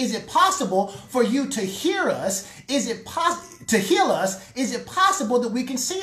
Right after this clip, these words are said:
again? Jesus didn't say, "Oh yeah, I can do it." No, no, no. What Jesus said is he flipped it back on them. He said, "Can you believe that I can heal you?" And they said, "Oh yes, I can believe that you can do it."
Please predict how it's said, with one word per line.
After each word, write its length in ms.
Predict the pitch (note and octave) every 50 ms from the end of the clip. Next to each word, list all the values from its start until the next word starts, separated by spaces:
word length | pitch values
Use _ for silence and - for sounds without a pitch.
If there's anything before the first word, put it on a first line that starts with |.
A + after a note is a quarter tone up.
| E4+
again? 340 | C4 G3 G3+ G3 F3 - - - - - - -
Jesus 380 | D3 - D#4 G4 A4 F4+ E4+ C4
didn't 180 | C4+ C4+ B3
say, 140 | - - - -
"Oh 240 | C#4+ F#4+ G4 E4+
yeah, 300 | F4+ G4+ G#4 E4 D3+ C#3+ - -
I 140 | B3+ F4+
can 160 | F4+ F#4+ C#4+ F#3+
do 240 | G#3+ A3+ B3 D4
it." 80 | F#4+ F4+ - - - -
No, 140 | - D#4 G#4
no, 100 | A4 G#4+
no. 260 | G4+ G4+ C#4+ - - - -
What 240 | G3+ C4+ B3+ F#3+ -
Jesus 480 | - F4 G#4+ A4 G#4 - D4+ A#3+ -
said 180 | - G#3+ G#3+ A3+
is 140 | B3 - -
he 140 | D4 E4+ -
flipped 300 | - - D4 C#4+ - B3+
it 100 | G#3+ F#3+
back 260 | B3 A#3+ A3+ A3+ A3
on 140 | A3+ A#3 C#4+
them. 220 | F#4 E4 - - - - -
He 140 | C#4 E4 -
said, 300 | - C#4 A3+ F3+ - -
"Can 420 | - - - D#4+ D4+ C#4 A#3 G#3
you 220 | F#3+ A#3 C#4 C#4
believe 840 | G3+ E3 F#3+ F#3+ F#3+ F#3+ A3 C4 E4 G4 G4+ F#4+ E4+ C4+ G#3 F3+ - - - _ _ _ - _ _ _ _ _ _ -
that 160 | F3 A3+ A#3+ -
I 140 | A3+ A#3+ G#3+
can 160 | - G#3 F#3
heal 400 | E3+ - - A#3 A3 F#3+ F3 D#3+
you?" 240 | D#3+ E3+ F#3 D#3+ B2 - - _ _ _ _ _ _ - - - -
And 140 | A#3 B3+ B3+
they 100 | C4+ C#4
said, 280 | - - C#4+ B3 - -
"Oh 280 | B3 E4+ F#4+ F#4 C4+ G#3+
yes, 420 | C#4 F4 F#4+ D#4+ G3 - - - -
I 240 | A3 D4 F#4+ G4+ G4
can 260 | G4+ - D#4+ C#4+ C4 G#3
believe 1200 | G#3+ G#3 G3+ G3 G3 G#3 B3+ F4+ G4 G4+ F#4+ F4 C4 E3 B2 A2 C3 F#3 A#3+ B3+ - - - -
that 220 | A3 G#3 - -
you 100 | B3 B3
can 240 | - - G3 F3 D#3+
do 280 | E3 D4 F4 F#4 D#4+ G#3+
it." 140 | A3 A3